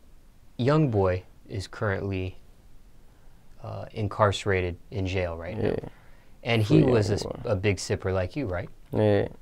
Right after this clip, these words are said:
Speaker 2: heavy sipper. He
Speaker 1: Now
Speaker 2: love it. He love it.
Speaker 1: Now, how do you think he's, or has, h-, how do you think he's had to deal with not having that drug in his system at all since he's been locked up?
Speaker 2: Um, he,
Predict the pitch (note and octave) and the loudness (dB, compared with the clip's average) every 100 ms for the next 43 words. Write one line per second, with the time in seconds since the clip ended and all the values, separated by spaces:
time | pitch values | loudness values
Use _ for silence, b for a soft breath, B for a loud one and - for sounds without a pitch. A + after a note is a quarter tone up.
0 | - A#2 A2+ G#2+ G#2 - G#2+ G2 - G#2+ | -4 6 8 8 2 4 4 4 2 2
1 | G#2+ G#2+ G#2 G#2 G2+ G2+ - - G2+ G2+ | 4 8 8 8 8 4 -2 -4 2 6
2 | G2+ G2+ G2+ - - - - - - - | 8 6 4 -4 -18 -20 -20 -20 -20 -6
3 | C3 A2 A2 F3 F3 D#3+ - C3+ A#2+ - | -2 0 0 0 0 -2 -2 -4 -4 -12
4 | - C#3+ D#3+ E3+ A#2+ A2 - - G#2+ F2+ | -8 -4 0 0 -2 -4 -10 -2 0 2
5 | - B2 B2 - - - - - - - | 4 4 4 -2 -16 -16 -16 -16 -10 -4
6 | E3+ F#3+ D#3+ D#3 B2+ C3+ A2 - A#2+ A#2 | -2 -2 -4 -6 -6 -4 -4 -2 0 0
7 | G#2 F#2+ A2+ C#3+ G#2 F#2+ - - b b | 0 -2 0 0 0 -2 -6 -14 b b
8 | b - - - G2+ F#2+ F#2 G#2 G#2+ G#2 | b -20 -20 -10 -4 -4 0 0 0 -2
9 | G2+ G2 G#2 A#2 G#2 G2 - A2 - F#2+ | -4 -2 -2 0 -2 -4 -6 -10 -6 -4
10 | F2+ D#2 - G#2 F#2+ F#2 F2 G2+ F#2+ G2 | -4 -4 -6 -10 -10 -10 -8 -8 -6 -8
11 | G2 - - - - - - - - - | -10 -12 -14 -16 -20 -20 -20 -20 -20 -20
12 | - - - - - - G#2 G2 - - | -20 -20 -20 -20 -20 -6 -4 -2 -6 -10
13 | A#2+ - - - - A2 A2 B2+ | -16 -20 -20 -16 -6 -2 0 -2